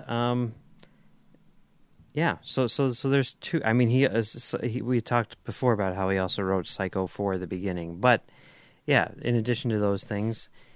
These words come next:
he's, he's written another Psycho, technically, uh,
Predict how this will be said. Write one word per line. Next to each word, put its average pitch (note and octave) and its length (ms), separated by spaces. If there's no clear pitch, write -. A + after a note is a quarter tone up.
he's, A#2+ 260
he's G#2+ 280
written G#2+ 480
another G2+ 600
Psycho, F2+ 600
technically, F2+ 600
uh, F#2 260